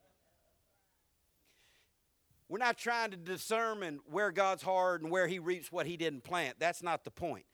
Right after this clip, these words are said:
The point is he gave a command. He gave something to this servant, and he said, "Invest this while I'm gone, and we'll settle up when I come back."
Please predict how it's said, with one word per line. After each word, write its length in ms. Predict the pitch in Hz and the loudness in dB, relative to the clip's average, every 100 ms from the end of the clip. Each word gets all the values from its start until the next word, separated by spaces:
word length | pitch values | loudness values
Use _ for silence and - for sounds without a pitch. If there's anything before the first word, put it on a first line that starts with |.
| _ _ | _ _
The 100 | 120 | -10
point 380 | 123 196 208 196 | -2 2 2 2
is 320 | 160 147 131 - | 2 2 2 -8
he 300 | _ - 202 | _ -10 -8
gave 400 | 190 185 190 190 | -2 2 4 2
a 60 | 160 | -2
command. 640 | - 143 139 180 151 104 - _ _ _ _ _ _ _ _ _ | -4 -4 -2 0 -2 -6 -14 _ _ _ _ _ _ _ _ _
He 200 | - 214 | -6 -6
gave 380 | 196 226 247 196 | 4 6 6 4
something 420 | - 175 147 143 | 0 -2 -2 -8
to 120 | 117 156 | -4 -2
this 160 | 139 | -2
servant, 460 | - 131 120 120 131 _ _ | -2 0 0 -2 -12 _ _
and 120 | - | -6
he 80 | 156 | -6
said, 240 | 170 180 156 | -2 0 0
"Invest 440 | 143 202 165 - | 2 2 2 -2
this 400 | 127 95 - - _ _ _ _ _ _ | -10 -10 -16 -20 _ _ _ _ _ _
while 220 | 123 147 | 0 0
I'm 140 | 139 120 | 2 0
gone, 320 | 131 127 78 - _ _ _ | 0 -2 -4 -16 _ _ _
and 100 | 101 | -8
we'll 120 | 139 | -6
settle 340 | 139 170 143 139 | -2 2 2 4
up 220 | 135 - _ _ | 0 0 _ _
when 160 | 117 127 | -4 -2
I 60 | |
come 280 | 123 135 117 | 0 -2 -2
back." 280 | 123 113 | 0 -2